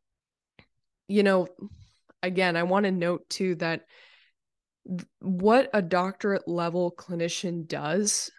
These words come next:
resembles a lot of what a master's level clinician does. Um, I would <laughs> say that, you know, one of the biggest differences is just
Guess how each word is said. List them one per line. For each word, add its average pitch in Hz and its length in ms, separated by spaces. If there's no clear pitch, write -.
resembles 180 800
a 170 60
lot 165 460
of 170 160
what 165 260
a 170 60
master's 160 640
level 151 280
clinician 156 720
does. - 400
Um, 165 480
I 185 140
would 185 140
<laughs> - 0
say 233 260
that, 220 180
you 320 160
know, 240 120
one 240 180
of 240 80
the 233 60
biggest 202 420
differences 185 640
is 170 200
just 170 380